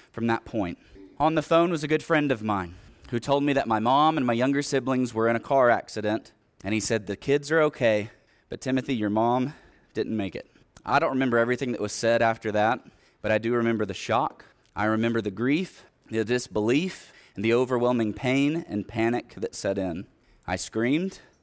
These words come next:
I cried, and we loaded up in our car and we began the drive to Houston because I had to get home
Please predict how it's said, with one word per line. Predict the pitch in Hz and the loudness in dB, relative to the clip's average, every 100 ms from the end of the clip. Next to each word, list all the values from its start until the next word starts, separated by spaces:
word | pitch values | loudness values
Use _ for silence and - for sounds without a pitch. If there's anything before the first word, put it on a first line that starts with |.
| _ | _
I | - | -8
cried, | 92 - 120 156 190 - _ _ - | -4 0 0 0 -2 -10 _ _ -12
and | 110 | -4
we | 110 | -2
loaded | 98 117 135 | 2 2 4
up | 127 127 - - - | 4 4 0 -18 -6
in | |
our | 113 120 | -2 -2
car | - 113 | 2 2
and | 107 | 2
we | 110 | 0
began | 110 110 117 113 | -4 0 0 2
the | 110 | 0
drive | 110 104 104 - | 2 4 2 -2
to | |
Houston | 104 - 127 - 95 92 - _ | -8 -4 -6 -4 -4 -6 -8 _
because | - 104 95 | -8 -4 -2
I | 92 | -2
had | 98 117 120 127 135 _ - _ | 0 0 2 0 -6 _ -20 _
to | - | -4
get | 104 92 | -2 -2
home | - 104 107 107 | -2 -2 -2 -4